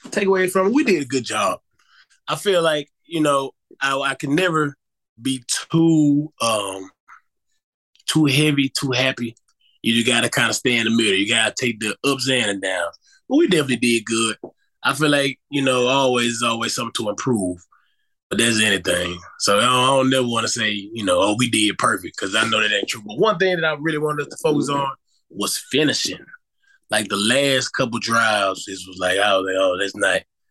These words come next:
our standard of football." So I feel like just finishing in general, from me to the D Bs to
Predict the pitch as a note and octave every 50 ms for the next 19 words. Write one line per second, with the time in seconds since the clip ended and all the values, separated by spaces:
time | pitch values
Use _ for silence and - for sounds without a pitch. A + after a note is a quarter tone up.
0 | _ _ _ _ _ G2 G2 G2 F2+ - - - - - A2 G#2 G2 F#2 F2 -
1 | _ _ _ _ _ _ _ _ - F2 - - - F#2+ F2+ F2 E2+ D#2+ D#2 E2
2 | D#2 - - _ _ _ _ _ _ _ _ _ _ _ _ _ _ _ _ _
3 | _ _ _ _ - G#2 G#2+ G2+ - A2+ A2 G#2+ G#2 A2 G#2+ G2+ - - - B2
4 | B2+ B2 A#2+ - - A2 G#2+ G#2 G2 - - G#2 G#2+ G#2+ G#2 F2+ E2+ - - -
5 | - _ _ _ _ _ - - - F#2 F#2 F#2+ G#2+ B2+ C#3 C#3 C3+ C3+ C3+ C3+
6 | C3+ - - A#2 F2+ F2+ F2+ F#2 B2+ C3 C3+ B2 B2 B2+ C3 C3 C3 C3 C3+ C3+
7 | C3+ B2+ - - G2 F#2 F#2 F2+ -